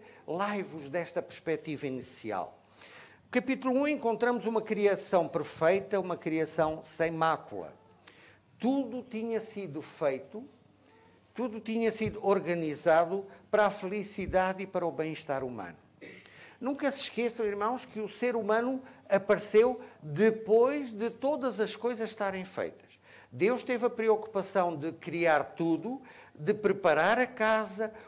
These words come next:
o espaço. Quando eu digo as-, a casa, estou-me a referir ao espaço. Não quero que ninguém vá dizer que o irmão Nelson já introduziu uma ideia nova da construção de uma casa no Jardim do Éden.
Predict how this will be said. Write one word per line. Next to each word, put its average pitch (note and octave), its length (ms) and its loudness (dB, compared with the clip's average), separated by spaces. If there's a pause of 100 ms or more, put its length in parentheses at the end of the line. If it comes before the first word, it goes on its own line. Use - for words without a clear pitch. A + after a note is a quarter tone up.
o E3 80 -6
espaço. G#3+ 840 2 (260)
Quando C#3+ 160 -2
eu C#3+ 80 2
digo C#3+ 220 -6
as-, C#3+ 140 -6 (160)
a B2+ 180 -2
casa, E3 340 2
estou-me B2+ 280 -6
a B2 40 -4
referir A#2+ 420 -8
ao A2 60 0
espaço. C#3+ 420 -6
Não C#3 120 -12
quero A2 180 -8
que - 80 -18
ninguém A2 240 -8
vá G#2 160 -4
dizer G2+ 220 -12
que A#2 100 -16
o A2+ 40 -10
irmão G2+ 200 -12
Nelson G#2 380 -12
já G#2 180 -10
introduziu G2 720 -16 (340)
uma G#2+ 160 -14
ideia G#2+ 300 -6
nova B2+ 320 -8
da F#2+ 140 -12
construção G#2 560 -12
de G2+ 60 -14
uma G#2+ 200 -10
casa G#2 320 -6
no G#2 100 -14
Jardim G2+ 340 -12
do G#2 200 -10
Éden. C3+ 280 -6